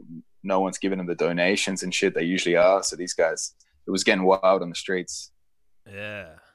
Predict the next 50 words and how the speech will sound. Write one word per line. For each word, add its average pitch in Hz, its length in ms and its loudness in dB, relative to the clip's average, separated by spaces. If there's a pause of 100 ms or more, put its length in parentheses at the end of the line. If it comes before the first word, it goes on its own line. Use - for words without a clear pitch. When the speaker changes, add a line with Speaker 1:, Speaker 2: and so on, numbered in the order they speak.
(240)
Speaker 2:
And 120 120 -6
that's 151 220 0
something 135 240 -6
the 123 60 -6
news 135 420 -6
almost, 120 340 -8
I 110 60 -6
was 110 160 -6
say-, - 420 -4
he, - 220 -6
we 143 120 -2
gotta 180 160 2
get 143 120 2
our 135 100 0
one 131 180 -2
friend 143 280 -4
on 107 100 -6
who's 104 160 -6
a - 40 -20
cop, 107 320 -6
a - 40 -16
captain 120 400 -2
in 101 60 -10
the 107 100 -6
N 107 80 -4
Y 101 120 -4
P 101 180 -8
D. 110 260 -4 (680)
They 123 140 4
were 113 100 2
saying 127 280 2
how 117 180 2
a - 20 2
lot 120 160 2
of 113 60 -6
cops 131 300 0
were 120 80 -10
calling 127 320 -2
in 101 80 -6
sick 185 300 -2
and 123 100 -4
whatnot. 98 480 -4 (340)
And 120 160 2
the 117 60 0
news 143 540 2
at 117 180 0
first, 127 280 -2
like, 107 200 -4
reported 135 520 0
that. 95 260 -6